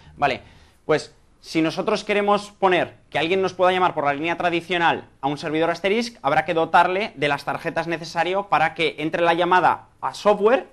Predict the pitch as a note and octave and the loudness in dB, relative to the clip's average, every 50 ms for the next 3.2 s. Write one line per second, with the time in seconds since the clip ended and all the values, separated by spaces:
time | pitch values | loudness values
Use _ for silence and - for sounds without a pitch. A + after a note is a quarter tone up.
0 | _ - C3 B2+ A#2 B2 B2 - D#3 D#3+ E3 D#3+ - F#3 E3+ D#3+ F#3+ A3 A#3 A3+ | _ -4 -4 -4 -4 -4 -6 -6 -4 -4 -4 -4 -2 -2 -2 0 0 -2 -2 -2
1 | - C3+ C#3 D3 D3 C#3+ - E3 D#3+ D#3+ C3+ B2 A#2 _ _ - A#2 - - - | -2 0 0 0 0 -2 -4 -4 -4 -4 -4 -6 -10 _ _ -18 -18 -18 -18 -20
2 | - - _ _ _ _ _ _ _ _ _ _ _ _ _ _ _ _ _ - | -20 -20 _ _ _ _ _ _ _ _ _ _ _ _ _ _ _ _ _ -16
3 | A#2+ - - | -16 -16 -16